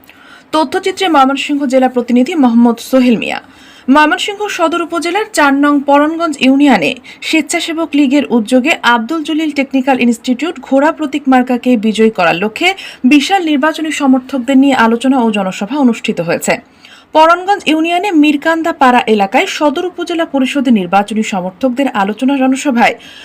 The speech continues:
সভাপতিত্ব করেন ময়মনসিংহ সদর উপজেলা স্বেচ্ছাসেবক লীগ সভাপতি ইঞ্জিনিয়ার রাজিবুল আলম বিপ্লব। বিশেষ অতিথি হিসাবে উপস্থিত ছিলেন পরাণগঞ্জ ইউনিয়ন আওয়ামী লীগ সাধারণ সম্পাদক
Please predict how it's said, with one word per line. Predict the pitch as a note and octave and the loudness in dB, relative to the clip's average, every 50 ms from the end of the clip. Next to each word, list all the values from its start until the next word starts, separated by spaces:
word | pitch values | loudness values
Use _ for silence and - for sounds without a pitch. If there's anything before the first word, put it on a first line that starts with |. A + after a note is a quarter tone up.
| - - _ | -20 -20 _
সভাপতিত্ব | - C#4+ C#4 C4+ D#4+ - - D#4 C4 C#4 - - - - | 0 0 2 2 0 -4 -4 -4 -2 -4 -2 -2 -4 -2
করেন | - - G#3 E4+ G4+ E4+ | 0 0 0 0 0 2
ময়মনসিংহ | C#4+ C4 B3+ C#4+ D4 C#4+ - D#4+ D4+ D4 D4 D4 | 2 2 2 2 0 -4 -6 -6 -6 -4 -4 -6
সদর | C#4 - C#4+ B3+ A#3+ C#4 D4 D4+ | -6 -4 -2 -2 -2 -2 -2 -4
উপজেলা | C4+ C#4+ C4 A3+ B3+ A#3+ A#3+ A#3+ | -2 -4 -2 0 0 0 0 -2
স্বেচ্ছাসেবক | - - G#3 - - G#3+ - - G3 G3+ G3+ G3+ G#3 | -2 -6 -8 -8 -8 -8 -6 -6 -6 -6 -6 -6 -6
লীগ | F#3 F3+ - | -8 -8 -6
সভাপতি | - F3+ E3 E3+ F3 - - F3 - F4+ A#4 A4+ - - - - A#3 - - | -6 -8 -6 -6 -8 -8 -8 -6 -2 0 0 0 -2 -10 -18 -20 -10 -2 0
ইঞ্জিনিয়ার | D#4 E4+ D#4+ F4 E4+ F4 F4 D#4+ B3 | 0 0 0 -2 -2 0 0 2 4
রাজিবুল | A3+ A3 A3 G#3+ B3+ B3+ D4 B3+ - - | 4 4 4 2 0 -2 -2 -4 0 0
আলম | F3 E3+ E3 F3 F3+ F3+ | 0 0 0 -2 -4 -4
বিপ্লব। | E3+ E3+ E3 - F3 G3+ C#4 - - _ _ _ - - _ | -6 -8 -8 -2 0 0 0 0 -2 _ _ _ -20 -8 _
বিশেষ | C4 C4 E4+ D#4 - G#4+ A4 - | 0 0 0 0 0 -4 -4 -2
অতিথি | - D4 D4+ D4 E4+ E4+ F4 | -2 -2 -2 -2 -4 -4 -4
হিসাবে | E4 E4 F4 E4+ D#4 | -4 -4 -4 -2 -2
উপস্থিত | D4 C4+ - D4 C#4+ - - C#4+ C#4+ | -2 -2 -2 -4 -4 -2 -4 -6 -4
ছিলেন | - D4 E4+ A4+ A#4 - | -4 -4 -4 -4 -2 0
পরাণগঞ্জ | C4+ A#3 A3+ A3+ A3+ A3 A3+ A3+ A#3+ - | 2 2 2 2 2 2 2 0 0 0
ইউনিয়ন | - C4+ C#4+ D4 E4 F4 E4 - | 0 2 2 2 0 0 -2 0
আওয়ামী | C4 C4 C4 C4+ C4+ C4+ C#4 | 2 2 4 4 4 2 2
লীগ | C4+ C4+ B3+ - | 0 -2 -2 -4
সাধারণ | - B3 A3 G3+ A3 G#3+ | -4 -4 -2 0 -2 -2
সম্পাদক | G#3 - G3+ F3 - - F#3 G3 B3+ E4 F4+ | -2 -2 -6 -6 -2 -2 0 0 0 0 -2